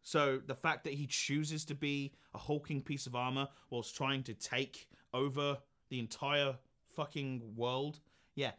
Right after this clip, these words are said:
makes sense. I'm not gonna be some scrawny little fucking, you know, teenage little bitch. But maybe whilst I'm trying to learn what this world even has to offer,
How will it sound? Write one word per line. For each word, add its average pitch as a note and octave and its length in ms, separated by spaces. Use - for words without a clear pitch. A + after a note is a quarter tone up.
makes C#3 380
sense. C#3+ 320
I'm C#3 180
not C#3 140
gonna C#3 160
be C3+ 180
some B2+ 240
scrawny D3 640
little C#3 340
fucking, C3 580
you D#3 100
know, C3 220
teenage D3 480
little C3 220
bitch. D3+ 480
But E3+ 100
maybe B3+ 260
whilst A#3+ 340
I'm G3 180
trying F#3+ 440
to F3 140
learn D#3 480
what C#3+ 220
this C#3 220
world C3+ 380
even B2 180
has C3 320
to A#2+ 160
offer, A2+ 340